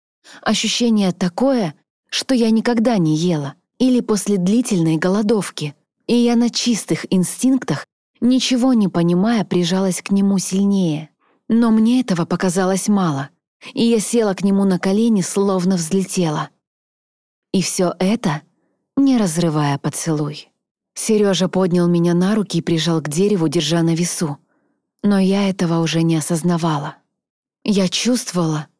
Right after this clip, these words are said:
будто что-то забираю у него, очень необходимое мне сейчас так сильно, что если остановлюсь,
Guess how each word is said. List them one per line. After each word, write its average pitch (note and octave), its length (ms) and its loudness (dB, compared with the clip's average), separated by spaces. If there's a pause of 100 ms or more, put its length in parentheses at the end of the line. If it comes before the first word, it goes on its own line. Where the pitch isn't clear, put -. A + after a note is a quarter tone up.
(160)
будто G3 360 0
что-то F#3+ 360 -2
забираю F#3+ 640 0
у - 20 2
него, D3 440 -2 (460)
очень F3+ 400 0
необходимое F3 760 0
мне D#3+ 160 2
сейчас D#3 480 -4
так - 180 -6
сильно, G3 560 -2 (680)
что - 260 -2
если G3+ 420 0
остановлюсь, E3 840 -2